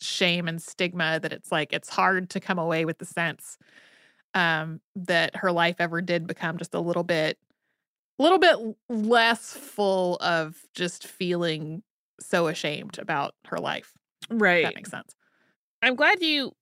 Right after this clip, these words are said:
Speaker 2: mentioned Herzog because, you know, in talking about his introduction and his commentary on it is so fascinating to me because in some ways it seems like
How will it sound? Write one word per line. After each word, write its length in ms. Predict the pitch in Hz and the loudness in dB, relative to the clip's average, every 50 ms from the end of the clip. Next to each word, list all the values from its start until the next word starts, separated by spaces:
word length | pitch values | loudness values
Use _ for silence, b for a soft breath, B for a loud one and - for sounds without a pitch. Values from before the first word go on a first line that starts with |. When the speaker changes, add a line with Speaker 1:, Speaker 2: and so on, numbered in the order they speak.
| _ | _
Speaker 2:
mentioned 720 | - 240 233 226 226 233 - - 269 269 262 262 254 - _ _ _ _ _ _ _ | -2 0 0 0 0 0 -2 0 0 0 -2 -4 -8 -12 _ _ _ _ _ _ _
Herzog 680 | - - 247 220 190 - 208 170 156 147 143 135 143 175 - | -4 0 0 0 0 0 0 2 2 2 2 0 -2 -6 -8
because, 960 | - 214 - - - 202 180 180 180 180 180 185 180 - - - - - - _ _ _ _ _ _ _ _ _ _ _ _ _ - | -10 -10 -8 -4 -2 0 0 2 2 0 0 -2 -6 -8 -10 -10 -10 -12 -14 _ _ _ _ _ _ _ _ _ _ _ _ _ -12
you 160 | 226 226 233 | -8 -4 -2
know, 160 | 220 220 214 214 | 0 0 0 0
in 100 | 208 208 | -2 -2
talking 420 | - - 302 311 330 320 302 262 | 0 0 2 2 2 0 -2 -2
about 260 | 247 220 202 175 202 | 2 2 2 2 2
his 420 | 190 226 226 220 202 - - - _ _ _ _ _ _ _ _ _ _ - | 2 0 0 0 0 -2 -8 -12 _ _ _ _ _ _ _ _ _ _ -10
introduction 800 | - 226 240 - - 226 190 185 190 185 - - 214 190 185 175 | -8 -6 -4 -2 0 0 2 2 0 0 -2 -2 0 0 0 -2
and 180 | 170 170 180 | -4 -6 -4
his 360 | 170 196 190 185 185 180 - - _ | -4 -2 0 0 -2 -2 -6 -12 _
commentary 760 | - - 208 185 185 185 190 185 - - 180 170 165 160 160 160 | -8 -4 -4 -2 -2 -2 -4 -4 -2 0 2 2 4 2 2 0
on 180 | 151 147 147 | 0 -2 -4
it 240 | 151 151 156 - - _ - 160 - _ _ _ _ _ _ b b b b b b b b b b b | -6 -6 -6 -8 -10 _ -20 -20 -20 _ _ _ _ _ _ b b b b b b b b b b b
is 160 | - 254 - | -2 -2 0
so 240 | - - 320 339 311 | 0 2 2 2 2
fascinating 640 | - - 269 233 226 220 - - 196 185 170 165 165 | 4 4 4 4 4 2 0 -2 0 2 2 0 0
to 100 | - 190 | -2 -4
me 140 | 175 160 151 | -4 -2 -2
because 320 | 151 170 - 240 233 185 | -2 0 2 2 2 2
in 140 | 240 240 240 | 2 0 -2
some 420 | 214 - - 285 262 269 277 269 | -2 -2 0 0 2 0 0 0
ways 680 | 262 247 220 214 214 208 202 196 196 190 - - - - _ _ _ - | -2 0 0 0 0 0 0 -2 -4 -6 -8 -12 -14 -16 _ _ _ 0
it 300 | 220 208 196 - - - | 2 2 2 2 -2 -4
seems 560 | - - - 240 220 214 202 202 196 196 - | -10 -8 -4 -4 -2 -2 -4 -4 -6 -6 -4
like 680 | 180 180 175 170 175 175 165 - - - - - - | -2 0 2 2 2 0 -2 -6 -10 -18 -18 -18 -20